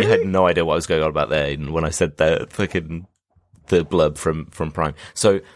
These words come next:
Speaker 2: No, I
Speaker 1: I
Speaker 2: thought you were
Speaker 1: searched,
Speaker 2: doing a
Speaker 1: I had
Speaker 2: bit.
Speaker 1: to double check. No, no, no. I had to double check because I searched Cinderella, and then twenty twenty-one, there's two. There's an Indian horror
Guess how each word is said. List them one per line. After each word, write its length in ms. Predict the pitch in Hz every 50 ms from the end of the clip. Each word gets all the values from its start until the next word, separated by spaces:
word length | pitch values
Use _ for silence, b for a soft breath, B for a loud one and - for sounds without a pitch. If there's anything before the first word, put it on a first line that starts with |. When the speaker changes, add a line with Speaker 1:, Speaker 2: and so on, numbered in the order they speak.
| b b b b b b b -
Speaker 2:
No, 200 | 131 131 131 135
I 140 | 139 123 139
Speaker 1:
I 20 |
Speaker 2:
thought 0 |
you 60 | 156
were 60 | 170 - 139 135 127
Speaker 1:
searched, 60 | 123
Speaker 2:
doing 200 | 127 123 117 113
a 40 | 113
Speaker 1:
I 60 | 127
had 160 | 156 160 175 143
Speaker 2:
bit. 60 | - -
Speaker 1:
to 60 | 147
double 240 | - 131 117 113 113
check. 380 | - - 95 80 71 - 92
No, 140 | 104 110 107
no, 100 | 101 98
no. 180 | 95 92 87 78
I 80 | - 110
had 140 | 143 151 147
to 80 | - -
double 220 | - 107 92 95
check 480 | - - 107 92 - - - - - - - - - _ _ _ b b b b b b b b
because 400 | - 110 - - 107 92 - - -
I 120 | - 113 127
searched 240 | - - 147 98 -
Cinderella, 520 | 123 104 87 80 73 69 73 78 78 80 - _ _ _ _ _ _ -
and 100 | 95 87
then 80 | 82 80
twenty 220 | - - 139 147
twenty-one, 380 | 147 160 131 117 107 98 87 78
there's 180 | 92 87 - -
two. 300 | - - 104 82 76 76
There's 140 | 80 76
an 80 | 87 - -
Indian 360 | 101 120 131 127 127 113 98
horror 560 | 90 - - 101 117 101 - - 71 87 104